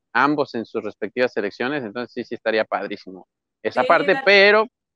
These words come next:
Speaker 2: Oye, ahí sí ya los podríamos verse, ver, ver, ya podríamos verlos retirarse, así con el corazón en paz.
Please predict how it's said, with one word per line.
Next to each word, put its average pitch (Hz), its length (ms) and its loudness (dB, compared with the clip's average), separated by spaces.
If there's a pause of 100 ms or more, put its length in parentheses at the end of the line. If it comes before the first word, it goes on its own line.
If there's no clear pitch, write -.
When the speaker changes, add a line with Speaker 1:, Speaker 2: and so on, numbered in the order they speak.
(1000)
Speaker 2:
Oye, 233 280 -6
ahí 254 220 -4
sí 320 140 -16
ya 294 140 -8
los 285 120 -14
podríamos 233 500 -12
verse, 220 680 -10
ver, 208 300 -10
ver, 233 160 -14 (100)
ya 233 200 -8
podríamos 262 460 -6
verlos 233 320 -10
retirarse, 214 760 -6 (340)
así 196 400 -10
con 196 240 -8
el 170 160 -12
corazón 180 500 -8
en 196 240 -12
paz. - 600 -8